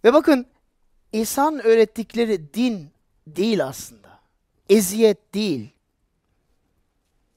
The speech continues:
Gerçekten sevinçle başlıyor.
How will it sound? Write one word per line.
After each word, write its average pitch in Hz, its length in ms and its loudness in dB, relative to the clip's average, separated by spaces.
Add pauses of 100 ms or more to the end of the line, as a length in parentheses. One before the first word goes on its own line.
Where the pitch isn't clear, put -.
(1400)
Gerçekten 190 680 -2 (120)
sevinçle 175 680 -8
başlıyor. 107 440 -18